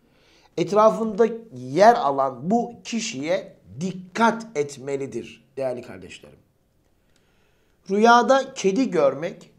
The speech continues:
e, çağdaş dediğimiz, muasır ulemalar dediğimiz alimlerin yorumlarına göre riyakar insanlarla karşılaşmak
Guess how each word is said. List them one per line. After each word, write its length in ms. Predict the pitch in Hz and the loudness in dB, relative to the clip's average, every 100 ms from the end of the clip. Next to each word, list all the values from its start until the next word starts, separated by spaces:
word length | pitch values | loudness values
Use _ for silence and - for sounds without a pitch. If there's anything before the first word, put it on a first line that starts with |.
| _ _ _ - | _ _ _ -20
e, 60 | - - 50 50 50 - 52 60 60 _ _ _ _ | -20 -20 -20 -20 -20 -20 -20 -20 _ _ _ _ _
çağdaş 760 | - 170 175 180 220 - - - _ _ | 4 6 8 8 6 0 -10 -18 _ _
dediğimiz, 340 | 117 151 160 151 | -10 -6 -6 -6
muasır 600 | 151 160 170 170 240 208 | 0 2 2 2 -4 -4
ulemalar 680 | 151 143 139 139 139 135 | 0 0 0 -2 -2 -4
dediğimiz 480 | 131 131 135 151 - - | -6 -8 -10 -12 -12 -2
alimlerin 680 | 139 139 131 135 151 - - - _ _ - | 0 0 -2 -4 -4 -8 -16 -20 _ _ -8
yorumlarına 640 | 110 151 160 165 165 175 | -2 0 0 -2 0 -2
göre 300 | 143 151 180 | 0 2 2
riyakar 600 | 151 170 175 170 220 226 | 2 2 2 2 0 0
insanlarla 720 | 170 160 160 151 151 156 151 | -4 -6 -6 -4 -2 -2 -4
karşılaşmak 880 | 151 139 135 143 135 131 160 196 | -4 -6 -6 -4 -4 -4 -6 -8